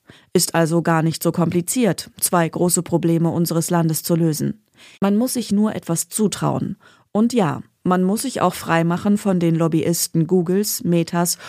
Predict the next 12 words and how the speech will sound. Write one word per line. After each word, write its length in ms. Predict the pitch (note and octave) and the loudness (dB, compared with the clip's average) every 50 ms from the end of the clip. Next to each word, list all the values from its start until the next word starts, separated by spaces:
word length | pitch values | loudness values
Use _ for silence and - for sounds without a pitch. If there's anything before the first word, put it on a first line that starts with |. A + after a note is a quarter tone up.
| - - - - | -18 -20 -8 -2
und 220 | - F#3+ F#3 - | 0 0 2 2
anderer 320 | - G3+ A3 G#3+ G3 F3 E3 | 2 0 0 2 0 0 0
Digital-Supermächte, 1200 | - D#3+ D3+ E3 D#3+ - F3 E3+ E3 E3 F3 F3 D#3 E3+ E3+ E3+ E3 E3 D#3+ - F#3+ F#3+ F#3+ F#3+ - - - - - | 0 0 0 -2 0 0 0 0 2 2 0 0 0 2 2 2 2 0 0 0 0 0 0 0 -4 -10 -20 -10 -4
die 100 | - G3 | -2 0
längst 340 | G3 G3+ A3 B3+ B3+ - - | 2 2 2 0 -2 -2 0
bei 160 | - F3+ F3 | 0 0 0
vielen 340 | F3 - - G3+ G3 F3+ - | 0 0 0 0 0 0 0
Abgeordneten 840 | - E3 E3 - - E3 D3+ D#3 E3 D#3+ - D#3+ D3+ D#3 E3 D#3+ D#3+ | -2 -4 -4 -2 -2 0 2 2 0 0 0 -2 0 0 0 0 0
auf 180 | - - D3+ - | 0 -2 -2 0
dem 140 | - D#3 D3+ | 0 0 0
Schoß 320 | - - F3 D#3+ D3+ - | 0 0 0 0 0 0
sitzen. 440 | - C#3+ - - - C3 B2+ A#2+ | -2 -2 -2 -2 -2 -2 -4 -4